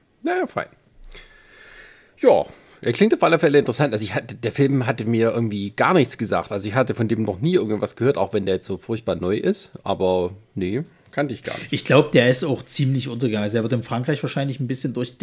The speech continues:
Speaker 2: Decke, also wird er wahrscheinlich, äh, ich sag mal, sein Publikum gefunden haben. Aber ansonsten, der ist ja hier sofort auf Prime gelandet. Also ich hab auch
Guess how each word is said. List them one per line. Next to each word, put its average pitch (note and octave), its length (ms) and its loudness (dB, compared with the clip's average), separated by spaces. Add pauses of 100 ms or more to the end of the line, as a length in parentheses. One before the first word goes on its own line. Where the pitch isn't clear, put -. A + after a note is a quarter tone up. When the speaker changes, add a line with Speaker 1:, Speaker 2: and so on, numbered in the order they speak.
Speaker 2:
Decke, C3 260 -6
also A2 160 -4 (180)
wird B2 300 -6 (120)
er A#2+ 100 -2
wahrscheinlich, B2+ 480 -4
äh, A#2+ 260 0 (640)
ich C#3+ 80 -8
sag C3 200 2
mal, B2 120 2
sein A#2 160 0
Publikum C#3 420 0
gefunden C3 460 -4
haben. B2 100 -2
Aber G#2 160 -2
ansonsten, G2 520 -6
der G2 120 -2
ist F#2+ 100 -6
ja A2+ 60 -2
hier G#2 160 0
sofort G#2 280 -8
auf - 120 -10
Prime A2+ 260 -2
gelandet. F#2+ 300 -6
Also G2 80 -8
ich F#2+ 80 -8
hab G#2+ 140 -4
auch G#2+ 100 -12